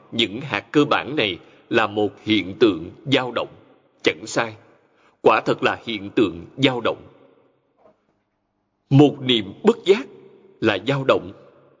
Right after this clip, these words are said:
Từ dao động mà có, nói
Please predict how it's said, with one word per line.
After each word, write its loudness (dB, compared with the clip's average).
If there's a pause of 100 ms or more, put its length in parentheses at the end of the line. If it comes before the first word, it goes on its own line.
(420)
Từ 4 (100)
dao 2
động 2
mà 2
có, -2 (640)
nói 2